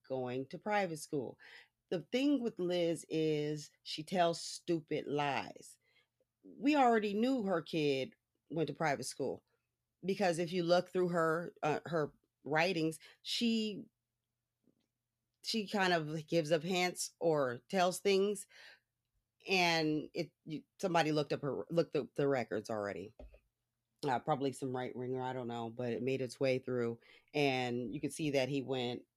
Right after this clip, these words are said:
to, um, private school 'cause somebody somebody's kid, went to school with him, have his yearbook, and he's like, "Uh-uh,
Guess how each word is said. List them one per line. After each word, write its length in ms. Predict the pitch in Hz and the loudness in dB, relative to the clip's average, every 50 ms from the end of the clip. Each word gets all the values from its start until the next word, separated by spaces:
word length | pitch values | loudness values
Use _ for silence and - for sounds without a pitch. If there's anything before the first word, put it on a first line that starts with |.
| _ _ - | _ _ -14
to, 240 | - - 147 139 127 95 | -8 -4 -4 -2 -2 -2
um, 440 | 123 120 117 117 113 117 120 117 - - | -4 -4 -6 -6 -8 -8 -10 -12 -12 -10
private 260 | 233 247 254 214 170 | -8 -6 -6 -6 -6
school 180 | - - 139 139 | -6 -4 -4 -4
'cause 200 | - 147 139 - | -4 -4 -6 -4
somebody 480 | - 165 156 160 151 147 143 147 156 - _ _ _ _ _ _ _ _ - | -4 -4 -2 0 0 0 -2 -4 -6 -10 _ _ _ _ _ _ _ _ -10
somebody's 420 | - - 214 214 190 180 180 - | -6 -4 0 0 0 0 -2 -2
kid, 500 | - - 185 165 160 156 156 151 151 147 _ _ _ _ _ _ _ - | -2 -2 0 2 2 2 2 2 0 -4 _ _ _ _ _ _ _ -4
went 160 | 151 160 165 | -2 -2 -2
to 60 | 190 | -4
school 280 | - - - 180 170 165 | -8 -4 -2 0 0 0
with 120 | 165 - | 0 0
him, 460 | - 160 151 147 139 131 131 123 127 - _ _ _ _ _ _ | 0 0 2 2 0 0 -2 -6 -8 -12 _ _ _ _ _ _
have 400 | - - 160 160 165 170 175 165 - - | -6 0 2 4 4 4 4 2 0 0
his 240 | 190 196 180 170 | 0 0 0 0
yearbook, 640 | 180 175 175 175 170 151 135 147 147 143 143 143 - - | 0 2 4 4 4 4 4 4 4 4 4 0 -2 -2
and 100 | 151 151 | 0 0
he's 120 | 151 151 | 2 4
like, 180 | 170 156 151 120 - - | 4 4 4 4 4 6
"Uh-uh, 480 | 190 208 185 - 151 151 135 120 - | 8 8 8 6 6 4 4 2 0